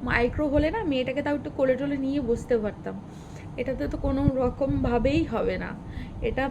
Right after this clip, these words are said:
পুরো একদম সিজারের ওপরে করে দিয়েছে আমার। যাই হোক, অনেকটা, মানে,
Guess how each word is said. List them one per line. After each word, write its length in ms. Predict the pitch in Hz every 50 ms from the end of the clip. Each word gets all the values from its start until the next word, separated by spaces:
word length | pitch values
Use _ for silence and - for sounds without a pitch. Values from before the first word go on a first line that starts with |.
| -
পুরো 160 | 285 285 285 285
একদম 580 | 277 247 247 294 294 294 285 277 269 247 254 247
সিজারের 500 | - 269 247 233 269 269 262 269 285 285
ওপরে 420 | 262 247 247 - 240 247 247 254
করে 220 | - 240 226 233
দিয়েছে 440 | 220 220 214 214 208 190 - - 214
আমার। 200 | 196 196 190 196 196 - - 311 320 311 285 262 - - - - 269 262 247 240 247 277 269
যাই 240 | 262 247 254 262
হোক, 180 | 254 254 - 277
অনেকটা, 600 | 262 247 247 247 - - 269 262 254 240 233 240 233 - - - - - -
মানে, 220 | 233 226 233 226